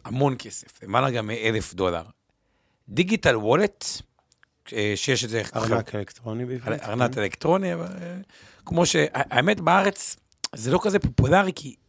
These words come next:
Speaker 1: אין את זה ממש, יש כאילו ביט כזה, אבל זה לא לגמרי, אבל חברות כמו ונמו או סקוואר, שבמהות שלהם, כל הכסף, אתם יכולים תיאורטית להכניס לשם את המשכורת, גם לא לבנק, וכל כרטיס אשראי לשלם משם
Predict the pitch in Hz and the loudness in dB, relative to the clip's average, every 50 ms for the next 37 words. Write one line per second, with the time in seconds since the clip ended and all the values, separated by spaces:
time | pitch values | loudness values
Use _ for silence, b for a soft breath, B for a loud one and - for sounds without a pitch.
0 | _ _ - 220 247 269 285 294 302 247 170 120 117 135 123 117 113 104 107 113 | _ _ -6 -4 -2 -2 -2 -2 -2 -4 -2 -2 0 0 2 2 2 2 4 6
1 | 120 104 - - - - - - 165 147 143 147 143 135 123 113 104 95 104 - | 6 6 6 4 -4 -8 -6 -2 0 2 2 4 4 4 2 0 0 0 4 4
2 | 196 185 - - - 165 135 135 135 127 120 123 110 127 127 165 185 190 185 180 | 4 2 2 -4 -4 -2 0 0 -2 -2 -4 -4 -2 2 4 6 8 8 8 8
3 | 170 165 156 147 139 - b b b b b b b b b b b b b b | 10 10 8 8 6 2 b b b b b b b b b b b b b b
4 | b 143 131 143 151 151 135 120 110 104 104 110 - - 117 113 151 180 - - | b -2 4 4 6 4 4 2 0 -2 -4 -4 -4 -2 2 4 4 4 4 2
5 | 165 147 131 107 110 147 156 147 143 131 117 107 101 98 - - - - - - | 2 2 2 4 4 4 4 4 4 0 0 -2 -4 -6 -10 -8 -6 -6 -4 -2
6 | - 139 143 135 117 104 101 - - - 110 104 98 98 98 92 95 95 101 104 | 2 4 4 4 4 2 -2 -10 -12 -12 -10 -8 -8 -6 -8 -10 -10 -4 -2 0
7 | 101 107 123 147 165 175 170 - - 147 131 127 123 117 107 104 104 _ _ _ | 4 6 6 8 6 6 4 2 0 0 0 0 -2 -4 -4 -6 -12 _ _ _
8 | _ b b b b b b b b b b b b b - 165 151 151 - - | _ b b b b b b b b b b b b b 6 8 8 8 6 4
9 | 165 147 - 160 - - 147 127 - 151 127 147 139 143 139 131 143 - - 160 | 0 0 0 0 -4 -4 -2 0 0 2 4 6 4 4 4 2 -2 -4 -2 -2
10 | 131 117 143 120 143 131 127 - - 147 120 117 - - - - 165 151 - 127 | -2 -2 -2 -2 0 -2 -2 0 -2 0 0 0 0 -2 2 4 4 6 6 4
11 | - - 110 107 113 113 123 127 123 120 107 117 120 113 107 98 - - - b | -2 -4 -6 -4 0 4 6 6 6 6 6 4 4 4 2 -2 -6 -12 -20 b
12 | b b b b b b b b - 113 101 110 120 113 - - 160 - - 143 | b b b b b b b b -12 -6 -2 -2 -2 0 4 4 4 4 4 -6
13 | 156 156 - 147 127 - 143 147 147 147 135 131 - - 131 131 135 135 127 - | -4 -2 -2 -2 0 2 4 4 4 6 4 2 4 4 4 4 4 4 4 4
14 | - 147 139 131 | 6 6 6 6